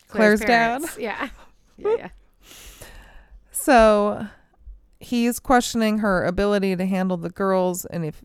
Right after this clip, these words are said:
Speaker 2: you know, you don't even know where his own daughter is. So he goes to check in with Claire's boyfriend, Chris.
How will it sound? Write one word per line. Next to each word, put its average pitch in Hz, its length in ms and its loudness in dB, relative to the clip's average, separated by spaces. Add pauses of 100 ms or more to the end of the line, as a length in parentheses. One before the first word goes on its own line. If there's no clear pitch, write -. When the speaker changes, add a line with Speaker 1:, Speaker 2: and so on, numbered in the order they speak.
(120)
Speaker 2:
you 180 140 -4
know, 135 80 -6
you 156 160 -4
don't 165 120 0
even 160 200 -4
know 160 140 -2
where 156 160 -4
his 170 160 -8
own 156 160 -6
daughter 156 340 -4 (140)
is. - 180 -16 (680)
So 175 180 -2
he 214 260 -4
goes 220 260 0
to 214 120 -6
check 196 280 -4
in 190 200 -2
with 170 200 -4
Claire's 165 340 -4
boyfriend, 180 600 0
Chris. - 680 -2